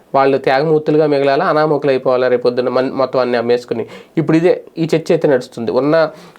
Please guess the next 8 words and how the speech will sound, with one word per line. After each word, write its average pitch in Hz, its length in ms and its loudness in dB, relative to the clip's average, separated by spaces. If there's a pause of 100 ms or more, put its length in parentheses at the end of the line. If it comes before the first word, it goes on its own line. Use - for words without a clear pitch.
ఆ, 123 260 2
ఇరవై 139 260 2
నాలుగు 147 340 0
స్థానాల్లోనూ 143 720 0 (140)
రేపొద్దున 139 340 0
కొన్ని 135 240 -2
త్యాగాలు 135 460 0
చేసేసి, 135 480 0